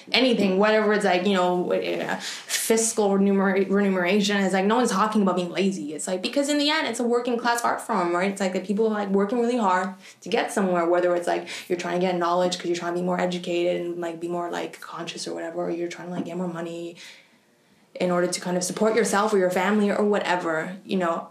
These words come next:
Obviously, what I'm saying, there's, like, you, you know, you can think about capitalism and, like, all the problems that go in with that. But I'm just saying,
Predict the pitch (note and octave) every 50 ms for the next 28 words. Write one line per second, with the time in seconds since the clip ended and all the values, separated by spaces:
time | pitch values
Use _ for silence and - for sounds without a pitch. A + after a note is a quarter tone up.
0 | - _ _ _ _ _ _ _ _ _ _ _ _ _ _ _ _ _ - -
1 | G#3 G#3+ G#3+ A3+ A3 A3 - G#3+ G3+ F#3 F#3 F#3 F3+ F3 F3+ F3+ F3+ F#3 F3+ F3
2 | F3 F3 F3 F3 E3+ D#3+ D#3 - F3 E3 - E3 E3+ E3 D#3 D3 D3 - E3+ -
3 | - F3 - - - - D#3 D#3 D#3 D#3+ D#3+ E3+ E3 D#3+ D#3+ D#3+ D#3 D3 D3 -
4 | E3 F3+ F3 E3+ E3+ E3+ - - F3 C#3+ D3+ E3 E3+ E3 - C#3 C#3+ D3 D3+ D#3
5 | D#3 D#3+ D#3 D#3 D#3 - - - - G3 G3 F#3 G3 F#3+ G3 F#3+ - - G3 F3
6 | D3+ D3+ D3+ - - G3+ -